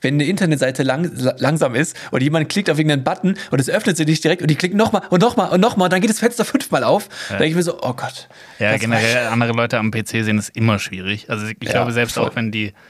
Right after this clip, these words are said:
Speaker 2: wenn die geübte Bediener sind, äh, ist es immer ein bisschen, bisschen stressig.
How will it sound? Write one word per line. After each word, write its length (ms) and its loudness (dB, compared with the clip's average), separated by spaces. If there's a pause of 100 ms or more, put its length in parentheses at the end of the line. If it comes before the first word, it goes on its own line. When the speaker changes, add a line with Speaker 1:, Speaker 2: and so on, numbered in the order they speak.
(480)
Speaker 2:
wenn 160 0
die 80 -2
geübte 720 0 (1000)
Bediener 440 0
sind, 260 0 (400)
äh, 260 -4
ist 180 -10
es 100 -12
immer 180 -4
ein 80 -4
bisschen, 420 -8 (640)
bisschen 320 -8
stressig. 520 -8